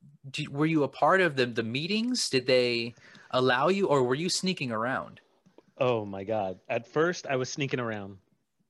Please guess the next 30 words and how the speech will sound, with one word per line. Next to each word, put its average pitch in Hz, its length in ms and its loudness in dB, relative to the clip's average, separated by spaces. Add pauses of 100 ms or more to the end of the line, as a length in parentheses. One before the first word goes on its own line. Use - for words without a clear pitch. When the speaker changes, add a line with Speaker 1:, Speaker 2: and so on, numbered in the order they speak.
(540)
Speaker 2:
It 113 120 -8
was, 107 360 -12 (120)
it 131 80 -6
was 127 280 -6
a 156 40 -4
little, 170 280 0
like, 143 320 2
I 135 100 6
didn't 151 280 0
realize 135 640 2
where 113 180 2
I 98 80 2
was. 110 280 0
Obviously, 107 540 0
you 110 80 -4
don't 120 220 -4 (360)
walk 113 340 0
out 117 120 2
of 104 80 -4
the 98 100 -8
door 113 340 0
and 101 120 -6
they 104 80 -6
have 110 160 -6
a 92 140 -8 (440)
big 120 220 -2
sign 127 440 0
that 101 140 -6
says 107 240 -2
Mars. 104 680 0